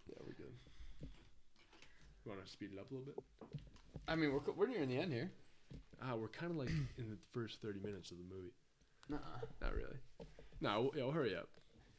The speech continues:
Speaker 2: So your next note here is, uh, P S A of, P S A chills of daughter.
Speaker 1: <laughs>
Speaker 2: Public service announcement chills.
Speaker 1: Of daughter.
Speaker 2: Yeah,
Speaker 1: Of,
Speaker 2: what, what was
Speaker 1: uh,
Speaker 2: that?
Speaker 1: remember, I'm, I'm watching and typing at the same time. I almost have no idea where my fingers are.
Speaker 2: Yeah.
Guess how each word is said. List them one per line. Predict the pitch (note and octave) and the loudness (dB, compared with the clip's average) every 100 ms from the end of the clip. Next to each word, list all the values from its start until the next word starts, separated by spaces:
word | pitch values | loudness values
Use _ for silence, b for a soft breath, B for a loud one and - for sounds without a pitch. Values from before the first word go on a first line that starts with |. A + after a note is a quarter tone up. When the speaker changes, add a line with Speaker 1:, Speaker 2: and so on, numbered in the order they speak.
| - - - | -20 -8 12
Speaker 2:
So | E3 | 12
your | D#3+ | 12
next | D3+ F#3+ - | 12 12 12
note | D#3+ D3+ | 12 12
here | C#3 C3+ | 12 12
is, | B2 A#2+ | 12 12
uh, | A2+ A2 G#2 G2 - - - | 12 12 12 12 2 4 10
P | D3 D#3 | 12 12
S | C3+ - - | 12 12 12
A | C3 C#3+ | 12 12
of, | A#2 - - - - | 12 8 -10 -20 8
P | F3 | 10
S | F3 | 12
A | F3+ | 12
chills | C3 - - D3 C#3+ C3 | 12 8 12 12 12 12
of | A#2+ A2+ A#2 | 8 8 10
daughter. | A2+ A2 G2 C2 - - | 12 12 10 4 0 8
Speaker 1:
<laughs> | - - | 10 12
Speaker 2:
Public | C#3+ D3 D3 | 12 12 12
service | D3+ C#3 | 12 12
announcement | C#3 B2 A#2+ A2 | 12 12 10 6
chills. | - - C3 A#2+ A2+ A2 A2+ - - | 6 8 12 12 12 8 4 0 6
Speaker 1:
Of | G#2+ G2 | 6 8
daughter. | G#2 F2+ D#2+ - - - | 8 10 8 2 -4 2
Speaker 2:
Yeah, | - | 8
Speaker 1:
Of, | G2 F#2 F#2+ | 10 10 8
Speaker 2:
what, | |
what | F2 E2+ | 8 8
was | |
Speaker 1:
uh, | |
Speaker 2:
that? | B2 A2 | 4 4
Speaker 1:
remember, | A#2+ C3+ B2 | 10 12 12
I'm, | A#2 A2 | 12 12
I'm | F#2+ A#2+ | 12 12
watching | B2 C#3+ D3+ C#3 | 12 12 12 12
and | A#2+ | 12
typing | C3+ A#2+ G#2+ | 12 12 10
at | F#2+ | 8
the | |
same | - G#2 G2 | 6 6 6
time. | G#2 F#2+ | 6 8
I | G2 | 6
almost | G2 G2+ | 6 4
have | G2+ F#2 | 4 4
no | G2 F#2+ | 6 6
idea | F#2 F#2+ F2+ | 6 4 4
where | F#2 | 2
my | F2 | 0
fingers | - F#2+ G2 G#2 | 0 0 0 -2
are. | - - | -2 4
Speaker 2:
Yeah. | C3 A#2 | 8 8